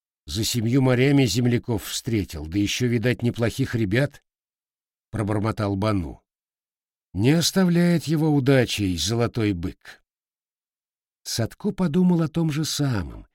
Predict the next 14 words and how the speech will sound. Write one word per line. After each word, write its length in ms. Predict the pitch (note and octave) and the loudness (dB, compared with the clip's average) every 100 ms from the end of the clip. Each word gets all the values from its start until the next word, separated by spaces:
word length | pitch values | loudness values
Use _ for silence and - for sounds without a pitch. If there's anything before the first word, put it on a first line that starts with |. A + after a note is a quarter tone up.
| _ _ - | _ _ -14
глядя, 460 | C#2+ F#2+ G#2+ G#2+ | -4 0 0 0
как 160 | G#2+ G#2+ | -4 -4
сородичи 760 | - G#2+ D3 A2+ G2+ E2+ C2 - _ _ _ _ | -2 0 0 0 -2 -6 -10 -14 _ _ _ _
забрасывают 960 | E2 F#2+ G#2 A2 C#3+ B2+ - G#2 G2+ G#2 | -8 -4 -2 0 0 0 -2 0 0 0
растерянного 880 | G#2 - - D#3+ C3 G2+ D#2 B1 - _ _ | -4 -4 -2 0 2 0 -4 -10 -18 _ _
и 100 | F2+ | -4
радостного 580 | G2+ A#2 A2 - A2+ G#2 | 0 0 0 -4 -4 -4
псоглавца 720 | G2 - F2+ A2+ C#3 - G#2 E2 | -4 -6 -2 0 0 -2 -8 -4
вопросами 800 | G2 - D3 D3+ - E2+ C#2 - _ - | -6 -2 0 0 -2 -6 -10 -16 _ -8
на 100 | F#2+ | -6
своем 560 | - F#2+ G#2 A2 G2 - - | -4 -2 0 0 -2 -8 -6
урчаще 640 | A#2+ G2+ - A#2 - A#2 | -6 -4 -4 -4 -4 -4
лающем 540 | G2+ F#2+ F2+ - G2+ F#2+ | -2 -2 -4 -4 -4 -4
языке. 560 | F#2 E2 F#2+ C#2+ - | -4 -6 -10 -12 -20